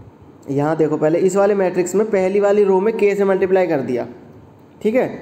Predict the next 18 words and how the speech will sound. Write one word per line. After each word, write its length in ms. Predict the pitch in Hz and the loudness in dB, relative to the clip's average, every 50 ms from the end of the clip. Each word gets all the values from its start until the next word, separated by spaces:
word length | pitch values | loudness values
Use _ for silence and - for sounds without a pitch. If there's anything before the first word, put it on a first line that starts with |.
| - - - - - - | -16 -18 -20 -20 -14 -8
अब 180 | - - 160 - - | -8 -8 -4 -2 0
के 160 | 196 202 202 | 0 0 0
से 100 | 196 202 | 0 0
multiply 420 | 202 202 196 202 190 202 202 202 | 2 2 2 2 2 2 2 2
कर 140 | 190 190 180 | 2 0 0
दिया 180 | 175 185 202 202 | 2 2 2 2
तो 120 | 202 208 202 | 2 0 2
कोई 140 | 208 202 196 | 2 2 2
constant 480 | 196 190 190 190 190 196 214 214 214 226 | 2 2 0 0 0 0 -2 0 0 0
है 80 | 226 | 0
कि 160 | 220 226 226 214 | 0 0 0 0
कुछ 160 | 220 208 196 | 0 0 0
भी 120 | 202 208 208 | 0 0 2
कोई 160 | 214 208 196 | 2 2 2
number 260 | 196 185 190 190 196 | 2 2 0 0 0
हो 80 | 196 190 | 0 -2
सकता 300 | 190 202 196 - - 202 | -4 -6 -8 -4 -2 -2
है, 260 | 202 208 202 - - | -2 -2 -4 -8 -14